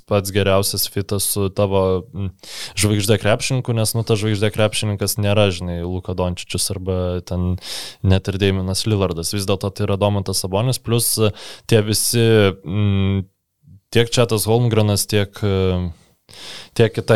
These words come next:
Hebra, kuriuo aš ten taip labai jau pavardžių neatsimenu, jie vis vien yra tokie, e, dar lipdytini krepšininkai ir ten tu gali, e, su Sabu kaip centru žaisti ir šalia, nu, turėt, e, iš toli tikė-,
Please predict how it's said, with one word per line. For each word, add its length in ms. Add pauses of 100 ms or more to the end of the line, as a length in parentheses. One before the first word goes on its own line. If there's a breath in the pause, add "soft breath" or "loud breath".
(100)
Hebra, 300
kuriuo 260
aš 140
ten 160
taip 240
labai 240
jau 80
pavardžių 400
neatsimenu, 400
jie 160
vis 160
vien 100
yra 140
tokie, 300 (460)
e, 360
dar 240
lipdytini 560
krepšininkai 640
ir 80
ten 160
tu 140
gali, 240 (400 loud breath)
e, 440
su 280
Sabu 400
kaip 180
centru 400
žaisti 320
ir 80
šalia, 260
nu, 140
turėt, 480
e, 460 (920)
iš 160
toli 260
tikė-, 380